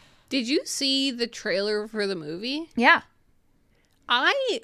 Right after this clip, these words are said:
Speaker 1: was watching the trailer for this movie and I was like, I,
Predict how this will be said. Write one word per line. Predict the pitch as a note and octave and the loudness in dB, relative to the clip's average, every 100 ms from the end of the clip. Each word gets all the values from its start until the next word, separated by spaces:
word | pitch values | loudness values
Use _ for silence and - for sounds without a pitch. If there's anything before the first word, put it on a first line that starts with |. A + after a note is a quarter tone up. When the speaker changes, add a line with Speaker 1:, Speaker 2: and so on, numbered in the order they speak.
| - | -8
Speaker 1:
was | G#3+ G3+ | -10 -4
watching | G3 C4 - F4+ | 2 2 2 -4
the | F4 | -4
trailer | - C4 A#3+ A#3 | -2 -2 -2 -2
for | |
this | B3+ A3 | -6 -6
movie | A3 G#3+ G#3 | -6 -6 -6
and | G3 | -6
I | F#3+ | -6
was | F#3+ G#3 | -6 -6
like, | F#3 F#3+ - _ _ _ _ _ _ _ _ _ _ - | -6 -8 -16 _ _ _ _ _ _ _ _ _ _ 2
I, | A#3 D#4 | 6 6